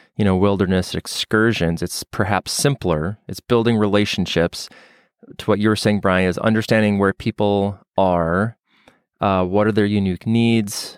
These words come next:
what are the different contexts that they're coming out of, and really help everyone feel like they're a part of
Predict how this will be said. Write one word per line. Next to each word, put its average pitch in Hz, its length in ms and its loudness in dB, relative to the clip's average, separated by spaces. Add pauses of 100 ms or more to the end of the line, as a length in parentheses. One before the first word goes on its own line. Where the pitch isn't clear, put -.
(160)
what 98 320 0
are 104 80 2
the 92 180 2
different 101 360 -4
contexts 113 560 -2
that - 60 -12
they're 101 100 -2
coming 92 340 -4
out 117 240 2
of, 95 240 0
and 95 260 -2
really 110 280 2
help 107 400 -2 (720)
everyone 120 520 2
feel 120 280 0
like 101 220 0
they're 101 160 2
a 92 100 -2
part - 480 -2
of 92 640 0